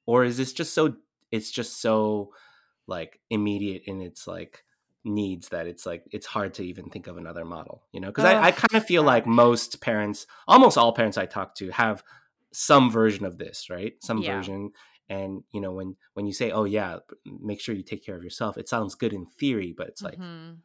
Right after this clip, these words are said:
Speaker 1: what does that even mean, you know?
Speaker 2: Yeah. I feel, I'm thinking about these four things, and I'm like, it's not, I'm like, "Is it even pick three?" It might be pick two, honestly.
Speaker 1: Mm, mm.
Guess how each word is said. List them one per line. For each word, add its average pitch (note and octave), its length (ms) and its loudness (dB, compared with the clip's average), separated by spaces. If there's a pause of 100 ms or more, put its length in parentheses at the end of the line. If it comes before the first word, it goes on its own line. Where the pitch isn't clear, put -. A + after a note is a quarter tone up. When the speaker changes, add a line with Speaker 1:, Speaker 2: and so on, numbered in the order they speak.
(140)
Speaker 1:
what A2+ 120 0
does G#2 100 2
that G2+ 120 -2
even F2 200 -12
mean, F#2+ 300 -8 (180)
you F2 80 -14
know? G2+ 240 -16 (520)
Speaker 2:
Yeah. D3 520 -10 (380)
I G3 120 -6
feel, B3 300 -4
I'm A3 160 -2
thinking B3 360 -6
about F3+ 300 -2
these F#3+ 300 -8
four F3+ 320 -10
things, E3+ 600 -12
and F#3 80 -8
I'm F3 180 -8
like, B2 380 -16
it's - 180 -14
not, C4+ 220 0 (220)
I'm G#3+ 60 -6
like, G#3+ 160 -6
"Is G#3+ 120 -4
it A3 60 -12
even C#4+ 240 -2
pick - 220 -14
three?" G#3+ 200 -8
It E3 60 -6
might B3+ 160 -2
be F4+ 80 -2
pick - 320 -14
two, G#3 500 -8
honestly. G3 680 -10
Speaker 1:
Mm, - 360 -10
mm. F#2+ 340 -12